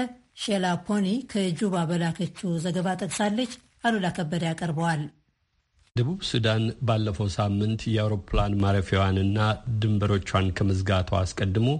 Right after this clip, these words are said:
Speaker 2: የወረርሽኙን መዛመት ለመግታት አንዳንድ የመከላከያ እርምጃዎችን ወስዳለች። ይሁንና የተባበሩት መንግስታት ድርጅትና የረድኤት ድርጅቶች የሚያደርጓቸው ተደጋጋሚ በረራዎች ግን እምብዛም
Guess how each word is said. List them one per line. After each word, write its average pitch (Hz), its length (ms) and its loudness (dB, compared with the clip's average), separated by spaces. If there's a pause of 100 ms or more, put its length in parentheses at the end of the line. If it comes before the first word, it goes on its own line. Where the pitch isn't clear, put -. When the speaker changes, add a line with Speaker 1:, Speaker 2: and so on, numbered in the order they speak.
(100)
Speaker 2:
የወረርሽኙን 104 720 2
መዛመት 98 520 2
ለመግታት 101 520 2 (140)
አንዳንድ 110 440 2
የመከላከያ 92 720 0
እርምጃዎችን 85 720 0
ወስዳለች። 82 580 -2 (220)
ይሁንና 104 360 2 (300)
የተባበሩት 98 580 0
መንግስታት 92 480 0
ድርጅትና 90 440 0 (300)
የረድኤት 101 460 0
ድርጅቶች 95 600 -2
የሚያደርጓቸው 90 1000 0
ተደጋጋሚ 101 640 0
በረራዎች 90 540 0
ግን 143 180 2 (320)
እምብዛም 127 520 4